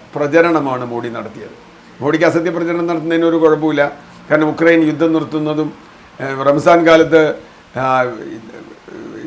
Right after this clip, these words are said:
ഇസ്രായേൽ, ഏഹ്, യുദ്ധം നിർത്തുന്നതും ഒക്കെ മോഡി പറഞ്ഞിട്ടാണ് എന്നൊക്കെയാണ് അദ്ദേഹം പറയുന്നത്. ഇത്രയൊക്കെയാണല്ലോ അദ്ദേഹത്തിൻ്റെ കഴിവ്. അപ്പോൾ അത് പോട്ടെ, ഞാൻ അതിലേക്ക് പോകുന്നില്ല. അതുപോ-, അതിനേക്കാൾ വലിയ വർഗീയ വിഭജനത്തിൻ്റെ നുണകളാണ് അദ്ദേഹം ഇട്ടത്.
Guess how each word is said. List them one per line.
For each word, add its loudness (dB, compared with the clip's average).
ഇസ്രായേൽ, 6
ഏഹ്, -6
യുദ്ധം 0
നിർത്തുന്നതും 2
ഒക്കെ 4
മോഡി 0
പറഞ്ഞിട്ടാണ് 0
എന്നൊക്കെയാണ് -4
അദ്ദേഹം -6
പറയുന്നത്. -4
ഇത്രയൊക്കെയാണല്ലോ -4
അദ്ദേഹത്തിൻ്റെ -8
കഴിവ്. -6
അപ്പോൾ 6
അത് 6
പോട്ടെ, 4
ഞാൻ -2
അതിലേക്ക് 0
പോകുന്നില്ല. -6
അതുപോ-, 4
അതിനേക്കാൾ 4
വലിയ 4
വർഗീയ 2
വിഭജനത്തിൻ്റെ -2
നുണകളാണ് -2
അദ്ദേഹം -8
ഇട്ടത്. -16